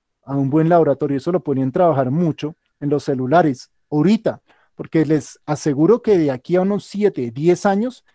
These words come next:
esos celulares ya, se daña algo y es cambie. Apague y vámonos, un celular, cambie, cámbielo. Es, está creciendo la tecnología, ya no a nanotecnología, sino a picotecnología.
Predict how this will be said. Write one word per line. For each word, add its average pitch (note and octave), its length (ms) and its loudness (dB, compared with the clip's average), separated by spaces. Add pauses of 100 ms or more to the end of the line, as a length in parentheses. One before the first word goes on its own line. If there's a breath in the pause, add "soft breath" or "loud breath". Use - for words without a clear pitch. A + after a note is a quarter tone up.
(140)
esos E3 240 -4
celulares D#3 520 2
ya, D#3 220 2
se - 140 -4
daña F3+ 300 2
algo G#3+ 200 -2
y G3 80 0
es D#3 140 -6
cambie. C3+ 400 -6 (500)
Apague F3 480 2
y G3+ 60 2
vámonos, D#3 480 0
un C#3 140 -8
celular, F3+ 420 0
cambie, E3 500 -2
cámbielo. C#3 460 -2 (880)
Es, - 220 -18
está D#3 300 -2
creciendo G3 500 2
la G#3 120 2
tecnología, D3 680 -2
ya F#3 180 2
no F#3 180 0
a F#3+ 60 0
nanotecnología, F3+ 960 -2
sino F3+ 240 -4
a C#3+ 80 -6
picotecnología. C#3 920 -6